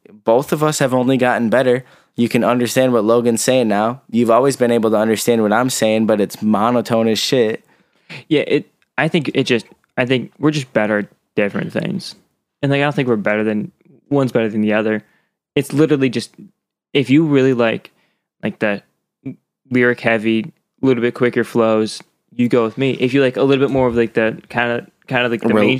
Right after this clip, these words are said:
Speaker 1: like,
Speaker 2: main
Speaker 1: relatable, melodic,
Speaker 2: ma-,
Speaker 1: yeah.
Speaker 2: yeah, ma-, more, more of the mainstream kinda sound, but not necessarily all the way there, you go with you. Like,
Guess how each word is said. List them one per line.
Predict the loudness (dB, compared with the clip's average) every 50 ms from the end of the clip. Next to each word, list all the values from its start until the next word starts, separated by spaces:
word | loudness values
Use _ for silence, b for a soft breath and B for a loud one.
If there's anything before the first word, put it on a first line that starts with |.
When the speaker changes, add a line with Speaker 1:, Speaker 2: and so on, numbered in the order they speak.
| -4 -6 -2
Speaker 1:
like, | 2 2 2 4
Speaker 2:
main |
Speaker 1:
relatable, | 4 2 4 4 4 4 4 4 4 4 4 4 4 4 4
melodic, | 2 4 4 4 4 4 2 2 2 2 2 0 0 0
Speaker 2:
ma-, | 2
Speaker 1:
yeah. | 4 4 4 2 2
Speaker 2:
yeah, | 0 2
ma-, | 2 0 0 0 2
more, | 2 2 2 2 0 -2 -2 -6 _ _ _
more | 0 2 2 2
of | 2 2
the | 0
mainstream | 2 2 2 2 0 0 -2 -2 -4 -2 -2 -2 0
kinda | 0 0 -2 -2 -2
sound, | -4 -4 -2 -2 -2 0 0
but | 0 0
not | 0 -2 -2 -2
necessarily | -4 -6 -6 -2 0 2 2 2 0
all | 0 0 0 0 0
the | 2 2
way | 2 2
there, | 2 0 0 0 0 -2 -2 b b b b b
you | -8 -2
go | -2 0 -2
with | 0 0
you. | 0 0 0 -2 -6 -10 -16
Like, | -18 -20 -20